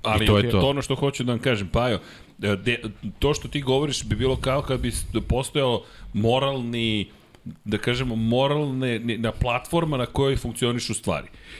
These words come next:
Speaker 1: A ovde nema moralne platforme. Ako se vratimo u dve hiljade trinaestu, Sebastian Vettel te godine postavio, izjednačio rekord Michaela Schumachera po broju pobjeda.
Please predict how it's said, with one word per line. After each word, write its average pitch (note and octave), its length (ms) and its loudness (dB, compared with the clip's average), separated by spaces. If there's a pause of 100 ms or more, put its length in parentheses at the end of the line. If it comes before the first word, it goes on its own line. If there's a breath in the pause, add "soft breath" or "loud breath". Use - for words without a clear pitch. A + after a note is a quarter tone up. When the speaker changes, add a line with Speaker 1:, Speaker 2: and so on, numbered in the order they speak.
(240 loud breath)
Speaker 1:
A - 80 -2
ovde A#2+ 300 2
nema D3 260 0
moralne G2+ 360 0
platforme. E2 480 -4 (260)
Ako G#2+ 260 -2
se G#2 140 -4
vratimo D#3 360 -2
u A#2+ 40 -4
dve C3 140 -2
hiljade D#3 260 -2
trinaestu, A#2 440 -2
Sebastian A#2 500 -2
Vettel A2 360 -2
te A#2 140 -2
godine B2+ 360 0
postavio, B2 680 0 (200)
izjednačio A#2+ 540 0
rekord C3 280 0
Michaela B2 280 -2
Schumachera A#2+ 420 0
po A2 120 0
broju G#2+ 280 2
pobjeda. D#2+ 300 -2